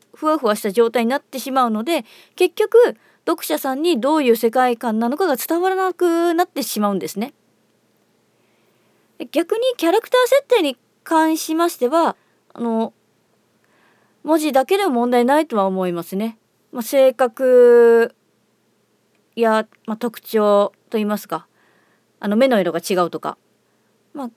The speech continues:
そのキャラの癖とか年齢、性別、身長、まあ、体重、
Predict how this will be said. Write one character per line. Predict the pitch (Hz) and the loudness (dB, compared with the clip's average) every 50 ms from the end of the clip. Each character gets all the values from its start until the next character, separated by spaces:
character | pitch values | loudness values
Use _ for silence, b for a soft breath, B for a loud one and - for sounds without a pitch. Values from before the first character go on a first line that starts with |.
| _ _ _ | _ _ _
そ | - - - 262 254 | -20 -10 -8 -6 -4
の | 254 254 247 247 247 226 | 0 0 0 0 0 -2
キ | - 285 | -2 0
ャ | 277 | 0
ラ | 262 233 226 | 0 0 -2
の | 262 269 | -4 -8
癖 | - - - 254 240 226 | -10 -6 -4 -4 -2 -2
と | 226 196 | -4 -2
か | - 294 285 | -2 -2 0
年 | 247 233 226 226 220 220 214 | 0 -2 -2 -2 -2 -2 0
齢、 | 220 214 214 | 0 0 -2
性 | 208 - - 240 240 233 226 220 | -2 0 2 4 4 4 4 2
別、 | 226 220 - | 0 -2 -4
身 | 302 - - 254 240 226 214 | -8 -4 -2 -2 -2 -2 -2
長、 | _ - 208 202 202 | _ 0 0 0 0
ま | 180 185 | -2 -4
あ、 | 185 | -4
体 | - 226 226 233 220 | -2 0 0 0 -2
重、 | 180 196 208 202 202 | -2 -4 -4 -4 -4